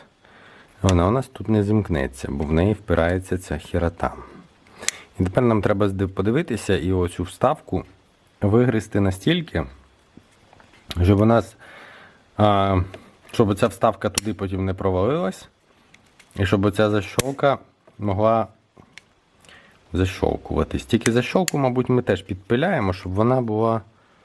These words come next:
бо защолка у нас взагалі плюс-мінус декоративний елемент, а оця штукенція буде добряче навантажена. І я думаю, щось зробити, щоб,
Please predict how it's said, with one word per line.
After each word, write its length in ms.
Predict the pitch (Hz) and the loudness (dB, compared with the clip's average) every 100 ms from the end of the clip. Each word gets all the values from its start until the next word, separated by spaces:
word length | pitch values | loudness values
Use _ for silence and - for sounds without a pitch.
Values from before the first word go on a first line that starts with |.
| _ - - | _ -20 -8
бо 60 | 95 | -2
защолка 500 | 104 - 151 143 123 | -2 0 -2 2 2
у 40 | |
нас 180 | 117 107 | 2 0
взагалі 440 | 104 110 117 117 | -2 -2 0 0
плюс-мінус 760 | 104 101 101 - 107 101 95 - - _ _ _ - - - - _ - | -2 -4 -6 -2 0 0 -2 -6 -20 _ _ _ -20 -20 -20 -20 _ 0
декоративний 760 | 98 107 117 117 - 120 113 107 | 2 4 2 2 2 2 2 2
елемент, 600 | 110 127 160 175 160 - _ _ _ _ _ _ _ _ _ _ _ _ - - | 0 0 -2 -4 -8 -16 _ _ _ _ _ _ _ _ _ _ _ _ -12 -2
а 80 | 87 | 0
оця 240 | 85 - | 2 0
штукенція 540 | 123 - - 80 - 80 | 0 -4 -10 -10 -2 -2
буде 220 | 85 95 | 2 0
добряче 500 | 95 87 92 92 - | 2 2 2 0 0
навантажена. 720 | 85 82 80 76 69 69 64 64 - _ _ _ - - - - | 0 0 0 -2 -4 -6 -8 -10 -20 _ _ _ -20 -20 -18 0
І 60 | 92 | 4
я 120 | 95 | 4
думаю, 320 | 107 120 107 | 6 4 4
щось 220 | 92 101 | 2 0
зробити, 460 | 92 104 104 - 101 | 2 2 2 2 0
щоб, 200 | - | -2